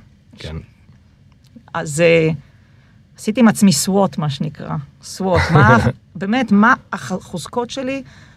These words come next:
Speaker 2: מה אני אוהבת לעשות, שזה מוביל אותי כל החיים, תעשה מה שאתה אוהב. אמ, ו-, ופתאום זה היכה בי. אה, ד-, האמת היא שחברה שיקפה לי את זה,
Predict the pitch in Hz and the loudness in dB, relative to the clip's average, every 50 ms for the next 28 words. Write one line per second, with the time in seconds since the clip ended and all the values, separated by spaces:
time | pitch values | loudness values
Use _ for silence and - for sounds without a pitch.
0 | _ _ - 180 180 202 220 233 240 240 220 180 - - 208 208 208 233 254 247 | _ _ -8 -4 0 2 2 4 4 4 4 2 0 -2 -2 0 2 2 0 0
1 | 254 254 247 240 233 - 262 254 247 - 165 190 185 185 165 151 196 190 208 - | 0 0 0 0 0 0 0 0 -2 -2 -2 -2 -2 -2 -2 -2 -4 -4 -4 -6
2 | - 139 - - 190 190 208 - - 220 214 208 - 160 143 - 190 190 185 165 | -8 -10 -10 -8 -6 -4 -4 -4 -2 0 0 0 0 -2 -6 -6 -6 -6 -6 -6
3 | - 180 165 175 170 165 165 180 202 214 220 226 - _ _ - - - - - | -6 -8 -10 -10 -8 -6 -4 -2 -2 -2 -4 -6 -10 _ _ -20 -20 -20 -20 -20
4 | - - - - - _ - 170 175 170 170 165 165 165 165 160 160 160 165 170 | -20 -20 -20 -20 -16 _ -8 -6 -2 0 2 2 2 2 2 2 2 2 2 2
5 | 165 165 147 - - _ _ _ _ _ _ - 160 143 143 196 - - _ _ | 2 0 -2 -6 -12 _ _ _ _ _ _ -16 -10 -6 -6 -6 -6 -6 _ _
6 | - - _ _ _ _ _ _ - 180 156 190 - - 247 233 320 277 240 269 | -20 -20 _ _ _ _ _ _ -18 -12 -8 -6 -4 -4 -4 -2 -2 -2 2 2
7 | 262 226 - 247 233 226 196 202 185 156 - - _ _ _ _ _ _ _ _ | 2 2 2 2 2 2 2 2 0 -2 -6 -14 _ _ _ _ _ _ _ _
8 | - - - 180 180 165 160 180 - 175 180 185 190 - - - - - - 165 | -12 -8 -6 -4 -2 -2 0 0 0 2 2 0 0 0 -2 -6 -6 -4 -2 0
9 | 165 170 170 180 170 170 151 - - 135 - - 190 180 170 170 170 165 139 170 | 0 2 2 4 4 2 2 0 -4 -6 -4 0 0 0 2 2 0 0 0 0
10 | 202 | -2